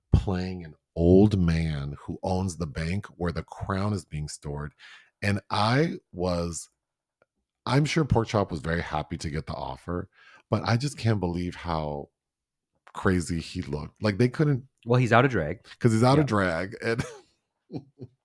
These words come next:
Speaker 2: And he's p-, apparently married to, uh, James Manf-, Mansfield's character, but is having an affair with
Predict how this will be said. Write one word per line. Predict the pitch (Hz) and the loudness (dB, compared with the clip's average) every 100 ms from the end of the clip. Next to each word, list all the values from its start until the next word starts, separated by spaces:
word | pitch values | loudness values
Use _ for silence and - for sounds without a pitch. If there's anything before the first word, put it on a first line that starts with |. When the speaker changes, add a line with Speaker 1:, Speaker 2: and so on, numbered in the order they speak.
| - | -14
Speaker 2:
And | - 113 104 | -4 -2 -2
he's | 101 85 | -4 -6
p-, | - - | -6 -6
apparently | 117 - 120 117 | -4 -2 0 0
married | 110 104 107 107 | 0 0 0 -2
to, | 110 98 92 - | 0 0 0 -2
uh, | 90 87 85 - _ _ _ | -2 0 -2 -8 _ _ _
James | 95 101 98 | -4 -4 -2
Manf-, | 92 95 98 92 104 | -2 -2 -4 -6 -12
Mansfield's | 104 101 107 110 - 104 95 85 | -6 -2 -2 -4 -4 -2 -2 -4
character, | - 98 92 - 95 | -6 -4 -2 -4 -4
but | 87 | -4
is | 87 | -4
having | - 110 110 107 | -4 0 0 0
an | 98 | -2
affair | 90 _ - 110 104 98 | -4 _ -2 0 0 0
with | 90 87 _ | 0 -4 _